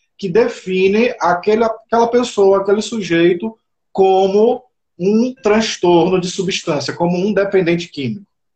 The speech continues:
ok? Tem gente que pode beber e tem gente que não pode beber. Isso é interessante, né? Tem gente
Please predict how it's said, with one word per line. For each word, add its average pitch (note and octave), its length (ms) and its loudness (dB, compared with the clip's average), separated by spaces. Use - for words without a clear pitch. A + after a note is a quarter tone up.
ok? E3 540 -2
Tem G3+ 200 2
gente F#3+ 260 0
que G#3 100 -6
pode E3+ 460 0
beber E3+ 840 0
e G#3+ 100 -6
tem G#3 200 0
gente G#3 280 0
que G#3+ 120 -2
não A3+ 240 0
pode F#3 360 0
beber. C3+ 540 -2
Isso C#3+ 140 -4
é F3 40 2
interessante, F#3 840 -2
né? D#3 400 -2
Tem G3 140 2
gente A3 220 0